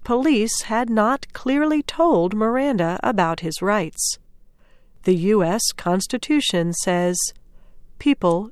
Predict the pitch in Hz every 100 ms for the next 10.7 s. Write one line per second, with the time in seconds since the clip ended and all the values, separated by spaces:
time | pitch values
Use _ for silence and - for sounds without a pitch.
0 | - 220 202 180 202 - 226 233 - 262
1 | 277 277 311 220 - - - - 240 240
2 | 247 220 160 156 156 170 - - - -
3 | - - - - - - - 196 180 170
4 | 185 190 226 254 - 254 220 185 175 -
5 | 180 185 180 - - 175 175 170 175 185
6 | - - - - - - - - - 196
7 | 202 240 - 202 185 175 196 - - -
8 | 220 214 240 277 - - 262 277 269 -
9 | 262 285 311 - 160 160 180 - - _
10 | _ - - - 202 214